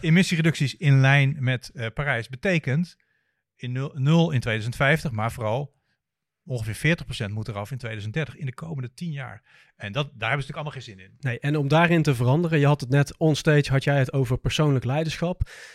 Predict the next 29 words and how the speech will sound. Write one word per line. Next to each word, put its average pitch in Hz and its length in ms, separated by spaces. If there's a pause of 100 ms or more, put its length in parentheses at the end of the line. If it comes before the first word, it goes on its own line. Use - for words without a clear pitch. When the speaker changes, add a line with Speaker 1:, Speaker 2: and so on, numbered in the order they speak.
(160)
Speaker 2:
intrinsieke 156 500
motivatie 135 640
schaar 156 240
ik 127 80
daar 135 200
ook 147 160
wel 151 160
onder. 156 340 (360)
Hoe 185 200
belangrijk 165 520
is 165 200
dat 151 180
om, 143 380 (340)
nou 135 140
ja, 120 80
dat 123 160
persoonlijke, 160 520
die 135 180
intrinsieke 156 520
motivatie, 143 920 (840)
eh, 135 260
hoe 156 140
belangrijk 170 420
is 175 140
de 151 80
persoon 190 460
in 139 120
de 127 80
organisatie? 117 800